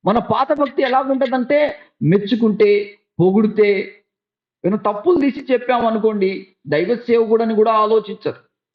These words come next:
ఎందుకు చెప్పాడు, ఏనికి చెప్తున్నాడనే ఆలోచన కూడా ఉండదండి కొంతమందికి.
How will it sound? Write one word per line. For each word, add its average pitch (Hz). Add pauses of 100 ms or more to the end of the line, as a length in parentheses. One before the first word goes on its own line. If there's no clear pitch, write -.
(1800)
ఎందుకు 208
చెప్పాడు, 226
ఏనికి 220
చెప్తున్నాడనే 220
ఆలోచన 208
కూడా 214
ఉండదండి 202
కొంతమందికి. 143